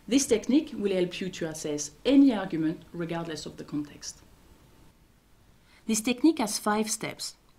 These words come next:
structure, clarity, evidence, logic, and evaluation. The first step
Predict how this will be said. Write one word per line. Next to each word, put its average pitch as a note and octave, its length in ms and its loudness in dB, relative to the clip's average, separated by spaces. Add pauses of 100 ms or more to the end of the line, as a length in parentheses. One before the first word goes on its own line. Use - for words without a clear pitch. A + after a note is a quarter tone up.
(200)
structure, G#3+ 640 -4 (520)
clarity, G#3+ 560 -2 (540)
evidence, G#3+ 680 0 (320)
logic, G3 600 0 (320)
and F#3 100 2
evaluation. D#3 640 -6 (880)
The G3 60 -4
first D#4 320 2
step - 320 -2